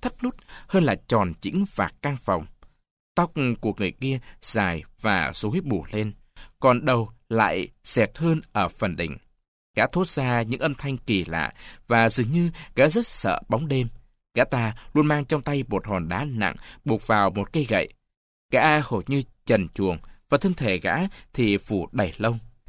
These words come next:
Gã không đứng thẳng mà từ không đổ về trước, đầu gối khuỵu xuống. Gã nhanh nhẹn và mềm mại như mèo, sẵn sàng bật đi ngay lập tức khi sợ hãi.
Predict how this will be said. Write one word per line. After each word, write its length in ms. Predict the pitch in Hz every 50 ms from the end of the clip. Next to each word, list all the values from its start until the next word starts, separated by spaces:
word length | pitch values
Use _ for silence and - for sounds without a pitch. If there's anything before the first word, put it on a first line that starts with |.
| - - _ _ -
Gã 180 | 123 123 107 - -
không 180 | - 170 156 135
đứng 160 | 135 175 190
thẳng 280 | - 127 92 78 73 - - _ _ _ -
mà 240 | 117 117 110 107
từ 220 | 104 - - 113 101
không 300 | - - 180 165 160 120
đổ 160 | 104 101 90
về 200 | - 107 95 90
trước, 320 | - - 190 214 226 - _ - - _ _ -
đầu 200 | 131 113 104 87
gối 240 | 95 104 127 175 185 -
khuỵu 220 | - 131 - -
xuống. 360 | - - 123 117 127 170 202 - - _ _ _ _ -
Gã 80 | 120 117
nhanh 240 | 165 156 147 131
nhẹn 200 | 110 101 92 - - - - _ _ -
và 100 | 123 117
mềm 320 | 107 117 113 107 98 95
mại 180 | 95 98 - -
như 160 | 143 151 151 131
mèo, 300 | 113 104 95 87 80 - - _ _ _ _ -
sẵn 200 | - 160 185 214
sàng 340 | - - 120 107 98 95 -
bật 220 | - 113 107 - -
đi 200 | 156 156 160 - - _ _ -
ngay 160 | 135 135 139
lập 160 | 117 90 - - -
tức 140 | 180 196 - _ _ _
khi 200 | - - 139 135
sợ 260 | 123 - - - - -
hãi. 300 | - - 80 - - 139